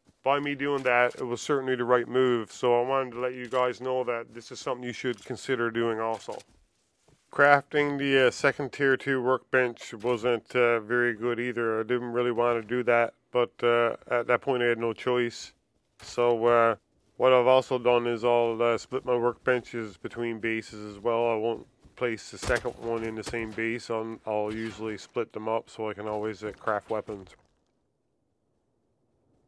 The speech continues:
So, finding loot and getting guns as a solo player. Of course, you need to be looting, uh,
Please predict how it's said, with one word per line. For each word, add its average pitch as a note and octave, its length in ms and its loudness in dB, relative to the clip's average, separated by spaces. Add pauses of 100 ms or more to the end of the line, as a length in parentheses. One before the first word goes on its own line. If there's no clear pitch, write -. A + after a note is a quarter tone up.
(180)
So, E3+ 460 6
finding F3+ 480 2
loot E3+ 340 4
and D3+ 120 -14
getting D3 320 2
guns D3 380 4
as B2+ 180 0
a A2 40 -16
solo C3 360 0
player. B2 520 4 (800)
Of D3 160 4
course, F3 340 8
you D#3+ 120 -4
need D3+ 220 0
to C#3 80 -10
be D3 180 0
looting, C3+ 520 2
uh, B2 300 4